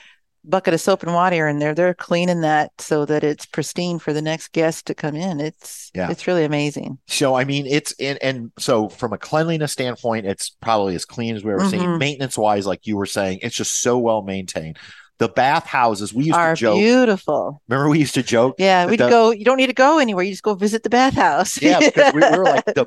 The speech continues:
Speaker 2: bathrooms in the shower houses are nicer than what we have in our
Speaker 1: Oh my
Speaker 2: house."
Speaker 1: gosh, the tile they use in there and, and just the way it's laid out with nice showers and big showers and places to hang your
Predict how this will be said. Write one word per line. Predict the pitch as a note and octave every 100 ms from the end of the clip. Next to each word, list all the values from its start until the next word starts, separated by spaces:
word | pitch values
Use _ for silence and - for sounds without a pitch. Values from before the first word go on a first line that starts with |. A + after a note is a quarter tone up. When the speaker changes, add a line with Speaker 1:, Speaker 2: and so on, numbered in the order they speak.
| -
Speaker 2:
bathrooms | B2 C#3+ E3+ D3+ A#2+
in | A#2+
the | G#2+
shower | C3+ D3
houses | C3+ A#2 G#2
are | A#2
nicer | G#2+ A2+ C3 C3
than | A#2
what | A#2 G2+
we |
have | G#2+ A2+ A2+
in |
our | G2
Speaker 1:
Oh | G3 A3 A3
my | F#3+ E3+
Speaker 2:
house." | D3+
Speaker 1:
gosh, | E3+ F3+ -
the | E3
tile | D#3+ - E3+ F#3
they | G3+
use | G3 F#3+ F#3+ F#3
in | F#3
there | F3+ F3 F3 F3 E3+ -
and, | C#3+ D3+ G2+
and | E3 E3+
just | F#3+ -
the | D#3+
way | F3 F3
it's | D#3 -
laid | D3 C#3
out | D#3 F3 F3 F3 D#3
with | -
nice | D3+ C#3 C3
showers | - F3 E3+ E3+ E3+ E3+ D#3
and | C3+
big | G3+ A#3+
showers | - F3 D#3+ D#3 D3+ D#3 D#3 D#3
and | C#3
places | - E3+ F3 F3
to | E3
hang | D#3 E3 D#3+
your | D3+